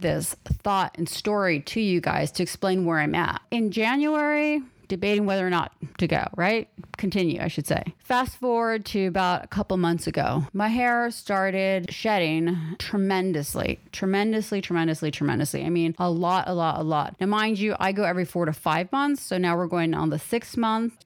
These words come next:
I'm nearly identically at the six-month mark of not having my P R P treatment.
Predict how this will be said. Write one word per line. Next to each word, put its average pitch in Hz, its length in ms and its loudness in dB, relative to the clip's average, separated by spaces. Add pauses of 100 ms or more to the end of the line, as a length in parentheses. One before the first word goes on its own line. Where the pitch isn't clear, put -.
I'm 190 200 2
nearly 214 260 0
identically 180 800 0
at - 200 -2
the 160 80 2
six-month 175 440 0
mark 160 360 0 (120)
of 180 120 0
not 175 280 0
having 165 400 0
my 156 240 0
P - 160 -4
R 151 100 2
P 156 160 -2
treatment. 180 560 -2